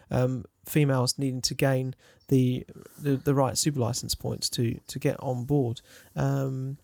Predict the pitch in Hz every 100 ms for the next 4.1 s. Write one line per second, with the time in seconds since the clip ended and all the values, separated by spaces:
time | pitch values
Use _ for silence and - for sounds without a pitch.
0 | - 165 202 208 139 143 180 156 - 170
1 | 165 160 160 160 - 160 - 175 165 165
2 | 214 - 180 156 151 143 131 123 120 143
3 | 139 151 147 156 147 147 147 151 147 147
4 | 143